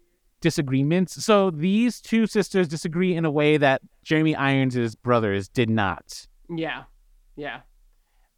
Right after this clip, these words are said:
Speaker 2: And the way that they begin it is very interesting because it begins with them at a diner and then this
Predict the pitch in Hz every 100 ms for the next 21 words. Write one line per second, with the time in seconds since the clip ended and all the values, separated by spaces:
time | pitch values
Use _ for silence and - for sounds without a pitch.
0 | _ 226 226 220 185 214 285 440 - 254
1 | 180 151 180 175 151 139 147 151 147 143
2 | 160 - 190 160 160 143 135 143 147 147
3 | - 143 143 147 151 143 139 139 147 143
4 | 139 143 -